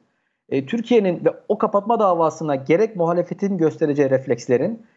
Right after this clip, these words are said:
gerek toplumsal muhalefetin göstereceği reflekslerin ve yargının hani en böyle tırnak içerisinde vesayetin, e, vesayetten daha az nasibini alan, o da tırnak içerisinde diyorum, göreceli olarak Anayasa Mahkemesi'nin bu konuda vereceği karar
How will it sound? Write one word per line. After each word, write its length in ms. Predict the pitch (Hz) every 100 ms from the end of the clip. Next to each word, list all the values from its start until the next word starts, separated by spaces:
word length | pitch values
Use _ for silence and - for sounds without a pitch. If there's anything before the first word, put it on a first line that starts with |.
| _
gerek 240 | 147 220
toplumsal 500 | 226 - 170 165 233
muhalefetin 540 | 233 202 185 160 151 151
göstereceği 560 | 135 131 135 131 131
reflekslerin 640 | 127 131 135 123 - 170 165
ve 40 |
yargının 720 | 147 135 147 156 202 220 139 - _ _
hani 280 | 117 110 - _ _
en 300 | 165 196 180
böyle 180 | 160 165
tırnak 280 | 156 175 165
içerisinde 440 | - 151 135 170
vesayetin, 720 | 147 151 175 175 180 196 165 - _ _ _ _
e, 420 | 143 139 143 147 147 131 - _ _ _ -
vesayetten 520 | 147 180 180 180 196
daha 220 | 180 208
az 180 | 185 165
nasibini 440 | 165 - 165 156
alan, 280 | 139 135 120
o 60 | 190
da 100 | 196
tırnak 260 | 180 196
içerisinde 480 | 180 143 120 - 107
diyorum, 240 | 117 120 120
göreceli 340 | 135 170 202
olarak 240 | 180 123
Anayasa 320 | 120 180 202 165
Mahkemesi'nin 600 | 131 131 117 110 113 151
bu 80 |
konuda 300 | 190 196 160
vereceği 360 | 139 131 123 120
karar 380 | 123 131 233